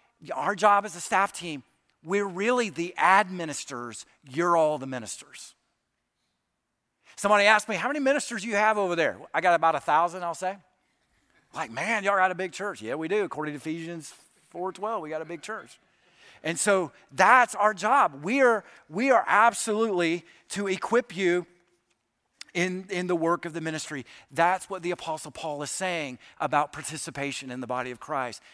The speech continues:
as a result of the salvation that we've received. And so let's just continue on. Notice what he says. Now we're getting into the impact of your serving,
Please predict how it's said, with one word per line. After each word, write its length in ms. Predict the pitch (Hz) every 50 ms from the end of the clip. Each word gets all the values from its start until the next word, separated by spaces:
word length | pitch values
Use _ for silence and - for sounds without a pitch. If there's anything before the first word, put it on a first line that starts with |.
| _ _ _ _
as 280 | 165 147 151 156 147 160
a 80 | 151
result 680 | 143 139 147 135 127 120 117 190 196 180 156 139 - 135
of 100 | 131 131
the 80 | 135
salvation 720 | 117 - 143 131 117 127 131 127 127 120 - - 117 107 110
that 120 | 113 -
we've 220 | 110 117 110 - 101
received. 360 | 98 - - - - _ _ _ _ _ _ _ _ _ _ _ _ _ _ _ _ _ _ _ _ _ _ _ _ _ _ _ _ _ _ _ _ _ _ _ _ _ _ _ _ _ _ _ _ _ _ _ _ _ _ _
And 140 | - 143 139
so 320 | - 185 170 160 151 123 - _ _ _ _ _ _
let's 220 | 147 147 - -
just 200 | - 156 143 -
continue 440 | - - 139 - 160 156 160 170 175
on. 240 | 202 226 175 107 110
Notice 320 | 127 131 139 151 143 -
what 140 | - 147 151
he 80 | 165 165
says. 500 | - 214 220 226 175 143 - - - - _ _ _ _ _ _ _ _ _ _ _ _ _
Now 220 | 135 151 165 196 220
we're 140 | 202 196 180
getting 300 | 151 185 180 180 170 170
into 500 | 185 196 180 - - - 170 160 147 135
the 200 | 120 156 170 175 147
impact 720 | 180 226 233 - - - 156 - 71 64 - - - - _
of 300 | - 151 160 151 143 131 147
your 500 | 127 117 131 143 165 180 196 208 214 202
serving, 760 | - - - - - 220 214 214 208 180 165 143 139 147 -